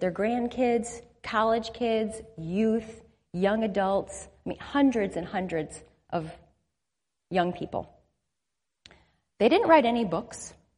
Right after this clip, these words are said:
I don't think they ever spoke at any, uh, conferences. Uh, they weren't podcasting. They definitely weren't going cray-o-cray on social media. They loved the people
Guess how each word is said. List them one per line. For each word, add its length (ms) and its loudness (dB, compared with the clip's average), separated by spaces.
I 60 2
don't 160 4
think 140 -4
they 100 2
ever 140 2
spoke 280 -2
at 80 -2
any, 320 -2
uh, 120 -4
conferences. 800 -4
Uh, 60 0
they 160 4
weren't 240 6
podcasting. 880 2
They 80 2
definitely 380 6
weren't 260 8
going 460 8
cray-o-cray 960 0
on 180 0
social 800 2
media. 480 0
They 120 4
loved 680 0
the 80 -2
people 560 -8